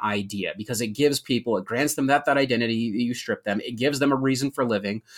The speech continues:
tied to the idea of the ethically constitutive story we've talked about. Why am I here?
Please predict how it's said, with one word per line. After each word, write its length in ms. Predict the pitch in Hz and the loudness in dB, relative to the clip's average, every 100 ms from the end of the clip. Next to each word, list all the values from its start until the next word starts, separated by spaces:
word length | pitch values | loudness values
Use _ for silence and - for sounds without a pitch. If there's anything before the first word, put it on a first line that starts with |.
| - - | -20 -12
tied 240 | - 127 131 | -2 2 2
to 40 | |
the 140 | 131 135 | 4 4
idea 240 | 135 131 | 6 4
of 80 | 123 | 4
the 80 | 127 | 4
ethically 440 | 131 - 139 123 - | 2 -2 -2 -2 -2
constitutive 540 | 131 131 - 135 127 | -2 -2 -4 -4 -4
story 260 | - 127 117 | 0 2 2
we've 160 | 117 | 0
talked 300 | - 113 - | -2 -2 4
about. 260 | 104 107 - | 4 4 2
Why 160 | 101 113 | 2 4
am 120 | 123 | 4
I 100 | 117 | 4
here? 320 | 147 113 | 4 4